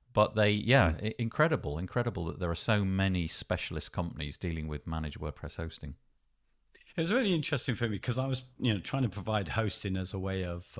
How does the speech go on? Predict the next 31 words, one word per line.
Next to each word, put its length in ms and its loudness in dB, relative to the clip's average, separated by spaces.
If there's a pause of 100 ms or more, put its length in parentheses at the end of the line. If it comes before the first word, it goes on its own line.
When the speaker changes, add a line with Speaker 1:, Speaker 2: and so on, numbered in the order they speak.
Speaker 2:
uh, 240 -6
generating 440 -6
some 240 -4
income 440 -4
for 160 -6
me. 340 -2
So 200 -6
I 100 -2
take 280 -6
care 260 0
of, 220 -6 (180)
which 320 -6
I 120 4
discovered 480 -2
from 300 -6 (360)
the 200 -4
early 280 4
days 400 -4
when 140 -2
I 280 -2 (120)
sent 380 -2
people 340 -2
off 220 -2
to 340 -4 (280)
their 240 -8
kind 260 -4
of 100 -8
shared 360 -2
hosting, 480 -4
that 140 -8
they, 140 -2